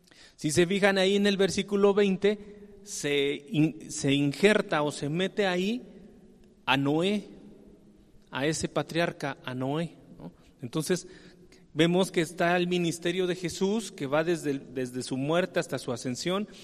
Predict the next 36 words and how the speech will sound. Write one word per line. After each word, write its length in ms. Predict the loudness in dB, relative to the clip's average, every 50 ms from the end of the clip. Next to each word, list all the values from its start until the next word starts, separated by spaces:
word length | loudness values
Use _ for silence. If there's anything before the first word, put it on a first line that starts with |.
| -20 -18 -10 -6
y 140 | -4 -2
dentro 400 | 0 0 0 -2 -2 -2 -2 0
de 100 | 2 2
ese, 220 | 2 2 2 0 -2
dentro 460 | -2 -4 -6 -6 -6 -4 -2 -2 -2
de 80 | -2 -2
ese 160 | -2 -2 -2
bloque, 460 | 0 2 2 2 2 0 0 -2 -2 -4 -10 -20 -14 -8 -4
ahí 300 | -2 -2 0 0 0 0
a 60 | 0
la 100 | 0 0
mitad 340 | -2 -4 -2 0 0 0 0
meten 460 | 0 -2 -2 -2 -2 -4 -4 -6 -8 -12 -20 -20 -16 -6
lo 220 | -2 0 2 2 2
que 160 | 2 2 0
es 280 | 0 0 -4 -10 -12 -16 -20 -20 -20 -16 -8
la 200 | -2 0 0 2
vida 260 | 2 2 2 2 2
de 120 | 2 2 0
Noé 460 | 0 0 0 0 -2 -2 -4 -4 -6
y 120 | -6 -4 -4
lo 120 | -4 -4
que 160 | -4 -4 -6
hizo 300 | -6 -4 -6 -6 -6 -6
Noé, 380 | -4 -4 -4 -4 -6 -6 -8 -12 -20 -20 -20 -16
¿no? 160 | -14 -14 -14 -14 -18 -20 -20 -20 -20 -18 _
¿Qué 160 | 2 4 4
relación 680 | 6 6 4 4 4 2 0 0 -2 0 0 0 0 -2 -6 -12 -18 -20 -18 -10 -2
guardará 640 | 0 2 2 2 2 2 2 2 2 2 2 2 2
esto 340 | 0 -2 -4 -4 -2 0
de, 140 | 0 0 0
de 180 | -2 -2 -4 -2
la 180 | -2 -2 -4
historia 420 | -6 -8 -6 -2 0 2 4 4 4
de 100 | 2 2
Noé 380 | 0 0 0 0 0 0 -2